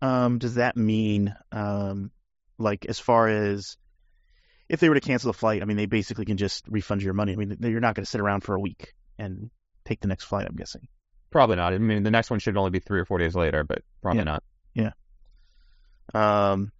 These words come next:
Speaker 1: okay. Well, I mean, it's interesting. There's, there's a brewery really close to the airport. There's
Speaker 2: Well,
Speaker 1: Zipline
Speaker 2: if this,
Speaker 1: Brewing.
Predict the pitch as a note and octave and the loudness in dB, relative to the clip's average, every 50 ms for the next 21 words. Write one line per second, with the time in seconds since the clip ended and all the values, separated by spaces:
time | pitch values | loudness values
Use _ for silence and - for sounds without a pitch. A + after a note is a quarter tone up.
0 | _ _ - F3+ - - C#3+ - _ _ - _ - D#3+ F3 E3 - - D#3+ E3 | _ _ -8 -6 -6 -4 -6 -8 _ _ -20 _ -12 -10 -10 -10 -6 -2 0 2
1 | D#3 F3 G#3+ G#3 F#3+ D3 - C#3+ C#3 D#3 D3 - _ - B2+ C3+ C3 A#2 C3 D#3+ | 2 2 2 2 2 0 0 0 0 0 -2 -6 _ -2 -2 -2 0 2 2 2
2 | G3+ G3+ C#3+ A2+ A2+ A#2 D3+ E3+ C#3 G#2 G2+ G#2 G#2+ G2+ G2 - - G2+ G2+ G2 | 2 2 0 0 2 2 4 4 4 2 2 2 0 0 -2 -2 -2 -4 -4 -4
3 | - - - _ _ - G#2 G#2 F2+ - - - E2+ F2 - - _ _ _ _ | -6 -14 -20 _ _ -8 -6 -4 -4 -4 -6 -8 -8 -8 -8 -10 _ _ _ _
4 | _ _ - - - - - G#2+ A2+ G2+ G2+ G2+ A#2+ A2 G#2+ G#2 B2 G#2 A2+ G#2+ | _ _ -20 -20 -18 -14 -8 -4 0 2 2 2 2 2 2 2 0 0 0 -2
5 | F#2 - | -4 -8